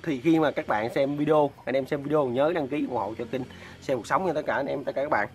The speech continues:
Tại vì kênh của mình cũng cần được cái số lượng người đăng ký. Với, à, hy vọng với cái chia sẻ này, thực tế này thì, à, anh em nào biết rồi thì thôi, nhưng mà nhiều khi là những anh em họ chưa biết thì có thể là giúp được cho tất cả anh em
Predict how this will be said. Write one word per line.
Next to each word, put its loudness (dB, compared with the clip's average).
Tại -10
vì -4
kênh -4
của -8
mình 0
cũng -8
cần -2
được -8
cái -10
số -2
lượng -4
người -6
đăng -8
ký. -4
Với, 4
à, 4
hy 2
vọng -2
với 0
cái -4
chia -4
sẻ 2
này, 2
thực -10
tế 6
này 0
thì, -4
à, -8
anh 2
em 4
nào 4
biết 4
rồi 6
thì 4
thôi, 2
nhưng 4
mà 2
nhiều -2
khi 2
là 2
những -2
anh 4
em 4
họ 0
chưa 0
biết 0
thì -6
có 2
thể 0
là -2
giúp -2
được -4
cho 0
tất -4
cả -4
anh -2
em -4